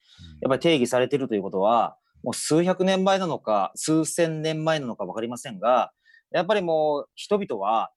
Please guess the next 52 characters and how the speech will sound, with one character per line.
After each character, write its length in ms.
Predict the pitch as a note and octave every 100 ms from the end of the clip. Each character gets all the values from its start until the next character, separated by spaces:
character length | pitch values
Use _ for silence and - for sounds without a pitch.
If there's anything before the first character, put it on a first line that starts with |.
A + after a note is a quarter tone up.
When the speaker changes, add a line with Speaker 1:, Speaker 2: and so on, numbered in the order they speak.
| _ _ _ -
Speaker 2:
「う 80 | B2
わ、 120 | F#3+
な 160 | F3 A3
ん 100 | A#3+
で 100 | A#3+
こ 180 | -
れ 60 | G3
言 80 | F#3
っ 40 | _
ち 100 | -
ゃ 40 | F#3
っ 40 | -
た 100 | G3
ん 60 |
だ 100 | F3+
ろ 240 | D#3 C#3+ C#3
う」 40 |
っ 20 |
て 80 | -
い 40 | B2+
う 40 |
失 280 | - - C#3+
言 280 | D#3 D3+ D3+
に、 320 | F#3 C#3 - _ -
Speaker 1:
う 60 | F#2
ん。 40 |
Speaker 2:
こ 60 | A#2+
う 40 |
ず 100 | C#3
っ 20 |
と 180 | D#3 F#3
後 240 | F3+ A3
悔 200 | A#3 D#3+
し 80 | B2+
て 100 | -
き 100 | A#2+
た、 200 | - G2
こ 120 | -
う 40 | F#2+
歴 180 | A2 -
史 80 |
だ 80 | C3
と 140 | - G2
思 200 | B2 B2
う 40 |
ん 80 | F#2
で 80 | F2
す 140 | -
よ 60 | E2+
ね。 140 | B2
Speaker 1:
ほ 60 |
う 40 | F2+